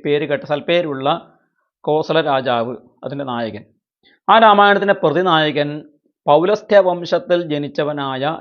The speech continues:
രാവണൻ എന്ന പേര് കേട്ട രാക്ഷസനാണ്. ഈ പൗലസ്ത്യൻ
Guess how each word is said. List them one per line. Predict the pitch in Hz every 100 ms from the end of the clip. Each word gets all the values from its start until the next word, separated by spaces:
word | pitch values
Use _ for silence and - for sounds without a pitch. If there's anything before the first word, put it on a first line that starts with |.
| 147
രാവണൻ | 139 147 160 170 151
എന്ന | 147
പേര് | 139 135 139
കേട്ട | 135 123
രാക്ഷസനാണ്. | 160 156 139 - - 139 123 95 - _ _ _ _ _ _ _ _ _
ഈ | 185
പൗലസ്ത്യൻ | 170 185 202 - 208